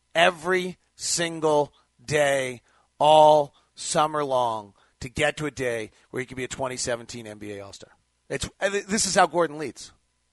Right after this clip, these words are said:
This is the leadership that he brings to the table. And we've talked about all year, the game's easy to him right now. He's playing great. And,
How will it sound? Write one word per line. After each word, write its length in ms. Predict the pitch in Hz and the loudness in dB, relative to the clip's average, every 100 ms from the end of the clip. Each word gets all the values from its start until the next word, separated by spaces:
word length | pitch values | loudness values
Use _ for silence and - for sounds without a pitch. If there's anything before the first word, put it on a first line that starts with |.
| _ _ _ _ _ _ | _ _ _ _ _ _
This 200 | 151 151 | -8 -8
is 100 | 160 | -6
the 100 | 175 | -4
leadership 460 | 180 202 175 165 143 | -2 -2 -2 -4 -4
that 80 | 143 | -6
he 40 | |
brings 240 | 131 139 120 | -6 -8 -8
to 40 | |
the 60 | 127 | -8
table. 320 | 117 - - - - - _ | -8 -8 -20 -20 -20 -20 _
And 160 | 156 170 | -4 0
we've 140 | 175 | 0
talked 240 | - 196 196 | 8 8 8
about 160 | 196 | 6
all 100 | 185 | 6
year, 160 | 185 196 | 6 2
the 60 | |
game's 340 | 117 151 160 143 | -2 -8 -6 -6
easy 200 | 170 180 | -6 -6
to 120 | 120 | -10
him 80 | 101 | -12
right 100 | 98 | -14
now. 160 | 95 _ _ _ _ _ _ | -18 _ _ _ _ _ _
He's 100 | - | -18
playing 260 | - 156 180 | 0 0 2
great. 260 | 147 175 - _ _ _ _ _ _ _ _ _ _ _ _ _ _ _ - | 2 2 0 _ _ _ _ _ _ _ _ _ _ _ _ _ _ _ -6
And, 260 | 135 139 | -6 -6